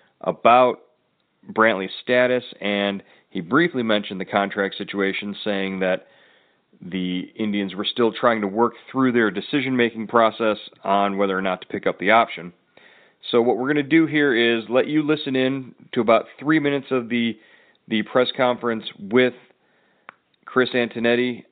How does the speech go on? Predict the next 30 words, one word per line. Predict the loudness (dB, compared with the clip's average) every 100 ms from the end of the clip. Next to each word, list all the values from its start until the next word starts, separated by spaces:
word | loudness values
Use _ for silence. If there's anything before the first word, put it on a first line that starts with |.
| _ -6
and | -4 -2 -2 -4 -6 -10 -14 _ _ _ 0
local | 0 0 -4
reporters | -6 0 0 2 -2 -6 -10 -18 _ _
as | -2 0 0 -2
they, | -2 -2 -6 -2
they | 0 2
asked | 0 -4
him | -6 -4
about | 0 2 2
Brantley's | 0 -2 -2 -10 -4
status | 0 2 0 -6 -14 -10
and | -6
the | -2
injury. | -2 -2 -4 -4 -10 _ _ _ _ _ _ -20 -8 -2
And | 0 2
then | 2 0 0
after | 2 2 0
that, | 2 4 2 -4 _ -20 _ _ _
we'll | 0 0
be | 0
joined | 2 2 2 2
by | 4 4 2 -2 _ -4
Cleveland | 0 2 4
dot | 4 2 0
com | 2 4 2 -2 -12 -16 -2
Tribe | 6 6 4 0
beat | 0
writer | 2 2 0
Paul | 2 4 4 2 2
Hoynes, | 4 2 -2